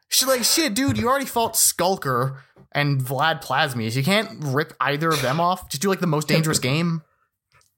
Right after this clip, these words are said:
Speaker 2: S-, but, uh, what is with you? And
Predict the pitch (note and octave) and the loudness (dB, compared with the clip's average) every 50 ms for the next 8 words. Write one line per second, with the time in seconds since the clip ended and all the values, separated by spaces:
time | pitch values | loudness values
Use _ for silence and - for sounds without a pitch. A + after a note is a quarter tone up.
0 | _ - - - - - _ _ - - - C3+ C3+ - C#3 C3+ C#3+ D3+ D3+ D3+ | _ -20 -20 -18 -18 -20 _ _ -2 0 0 0 0 0 -2 0 0 0 0 -2
1 | C3+ B2+ - - - _ _ C#3+ D3 C#3+ C#3 C3+ C3+ B2+ A2+ A#2 A#2+ A2 D3+ A#3 | -4 -6 -6 -8 -8 _ _ -2 0 0 2 2 0 0 -2 -4 -2 0 0 0
2 | D4+ D4+ - C#3 C3+ C3+ A2+ A2 G#2+ G#2+ G#2+ G2+ - - G#2 G#2 G2+ G#2 | 0 0 0 0 -2 0 0 0 2 2 0 -2 -4 -4 -4 -4 -4 -6